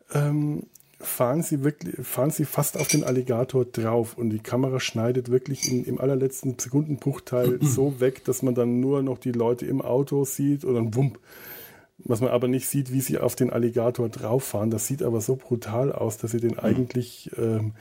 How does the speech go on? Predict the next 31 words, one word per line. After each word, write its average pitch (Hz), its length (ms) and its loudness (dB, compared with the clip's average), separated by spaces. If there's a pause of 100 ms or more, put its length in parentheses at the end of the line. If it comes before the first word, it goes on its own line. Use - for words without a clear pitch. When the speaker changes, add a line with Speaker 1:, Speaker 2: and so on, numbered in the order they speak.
(520)
Speaker 1:
also 123 240 2
wenn 131 120 0
du 135 100 0
meinst, 127 360 0
dass 131 120 0
sie 123 100 -2
das 110 240 0
den, 104 320 -2
äh, 110 460 0 (120)
langsam 131 480 0
gefilmt 107 480 -2
haben - 840 -6
und 113 180 0
im 110 100 2
letzten 127 380 0
Moment 117 480 0
angehalten 120 560 0
haben, 104 240 -2
dann, 127 460 0
äh, 120 640 -2
ja, 104 240 2
dann 107 400 -2
ist 110 180 -6
das 104 140 -4
möglich, 107 400 0
aber - 400 -2 (120)
ich, - 220 -20 (480)
also 101 220 -12
da 104 160 2
hab 147 160 2
ich - 260 -6